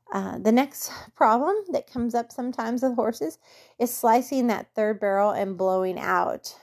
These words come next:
So it is a big problem. If you're gonna start your turn too soon when the shoulder gets the barrel and you're not gonna have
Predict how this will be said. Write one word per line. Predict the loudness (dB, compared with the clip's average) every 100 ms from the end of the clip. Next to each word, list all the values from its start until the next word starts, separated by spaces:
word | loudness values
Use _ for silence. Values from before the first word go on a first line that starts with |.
| -8
So | 0 0 0 -4 -20 -20 -8 2
it |
is | 2 4
a | 0
big | -4 0 0 0
problem. | -4 0 0 -2
If | -8 -8
you're | -6 -4
gonna | -4 -4
start | -4 -2 -2 0
your | -2
turn | -4 -8 -8
too | -8
soon | -8 -2 0 2
when | 0
the | -4
shoulder | -6 -4 -2 -2
gets | -2 -4
the | -2
barrel | 2 4 2
and | 0 -4
you're | -4
not | -4 -6
gonna | -4 -4
have | -4